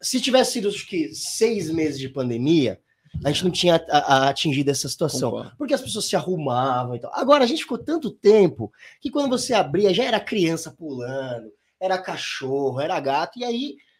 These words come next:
Speaker 1: de fato, isso que você falou, a gente fica-, acabou ficando mais íntimo das pessoas,
Speaker 2: Cara,
Speaker 1: né?
Speaker 2: eu vou confessar um negócio. É, o que mais me dificultou voltar pro presencial foi botar o sapato, tá?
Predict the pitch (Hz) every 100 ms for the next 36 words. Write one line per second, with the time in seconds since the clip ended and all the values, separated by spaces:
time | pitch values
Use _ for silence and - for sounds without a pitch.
0 | _ 156 254 247 220 226 185 - 165 170
1 | - 156 160 - 180 - - 185 - 185
2 | 220 - 220 220 220 185 240 202 160 -
3 | 143 131 143 139 165 160 165 - - 165
4 | - 160 170 - 131 131 117 - 90 -
5 | 104 107 107 110 120 - 127 185 220 233
6 | 180 - 151 143 - 135 123 120 127 123
7 | 123 123 120 120 117 117 123 151 147 -
8 | 151 - 90 - 107 - _ _ 92 107